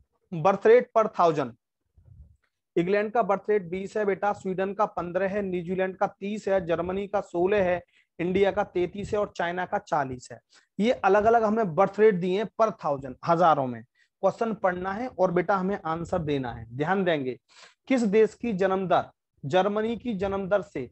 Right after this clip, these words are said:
पच्चीस परसेंट अधिक है? किस देश की जन्म दर जर्मनी की जन्म दर से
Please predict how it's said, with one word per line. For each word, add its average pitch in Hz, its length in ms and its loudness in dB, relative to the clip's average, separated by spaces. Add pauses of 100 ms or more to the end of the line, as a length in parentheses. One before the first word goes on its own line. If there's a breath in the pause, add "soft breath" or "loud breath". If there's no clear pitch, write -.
पच्चीस 185 380 -6
परसेंट 180 500 -2
अधिक 139 420 -4
है? 117 120 -4 (420)
किस 233 200 -2
देश 196 320 2
की 226 140 -6
जन्म 185 360 0
दर 202 160 4
जर्मनी 180 540 0
की 208 160 -8
जन्म 175 360 0
दर 180 120 4
से 143 300 -6